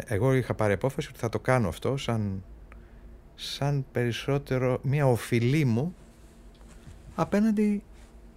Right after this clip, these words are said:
σε αυτό το σύστημα το οποίο βρήκα και το οποίο υπήρξα θύμα. Διότι τόσα χρόνια στα οδεία, όταν πρώτα ήμουν, όταν ήμουν μικρός, πριν βρω και εγώ τους δασκάλους μου και τον Παπαϊωάννου και τον και τ' άλλο, υπέφερα, αργούσα, καθυστερούσα, έβλεπα ότι για να μάθει να διαβάσει και να γράψει, που είναι μια υπόθεση έξι μηνών, με έκαναν με έξι χρόνια, ας πούμε.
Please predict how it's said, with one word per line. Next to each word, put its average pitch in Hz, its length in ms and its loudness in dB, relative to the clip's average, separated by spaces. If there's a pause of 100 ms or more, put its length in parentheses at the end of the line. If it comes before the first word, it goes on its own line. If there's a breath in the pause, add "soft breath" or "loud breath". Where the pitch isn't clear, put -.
σε - 160 -2
αυτό 170 120 4
το 160 80 4
σύστημα 170 360 -2
το 143 80 2
οποίο 143 240 2
βρήκα 131 300 2
και 160 80 0
το 143 100 0
οποίο 139 180 2
υπήρξα 139 340 0
θύμα. 92 380 -2
Διότι 90 260 -4
τόσα 117 280 -2
χρόνια 135 540 0
στα 101 200 0
οδεία, 135 500 0
όταν 107 220 -2
πρώτα 104 200 0
ήμουν, 120 160 0
όταν 101 220 0
ήμουν 104 140 0
μικρός, 117 260 -2
πριν 131 200 0
βρω 120 160 2
και 107 100 -2
εγώ 113 120 0
τους - 180 -8
δασκάλους 117 440 0
μου 117 80 0
και 101 60 -4
τον 90 80 -6
Παπαϊωάννου 95 440 0
και 95 80 -4
τον 101 100 0
και 90 60 -4
τ' 90 80 -2
άλλο, 147 140 2 (560 loud breath)
υπέφερα, 151 560 2
αργούσα, 127 400 4
καθυστερούσα, 127 580 2
έβλεπα 127 320 2
ότι 113 140 2
για 104 100 2
να 107 80 2
μάθει 123 160 2
να 120 60 0
διαβάσει 107 340 2
και 110 100 -2
να 101 100 2
γράψει, 107 340 2
που 117 60 -4
είναι 113 80 0
μια 110 140 2
υπόθεση 95 680 -2
έξι 104 240 -2
μηνών, 87 300 0
με 117 120 0
έκαναν 107 280 -2
με 104 80 2
έξι - 220 -4
χρόνια, 92 360 0
ας 69 100 -8
πούμε. 67 140 -12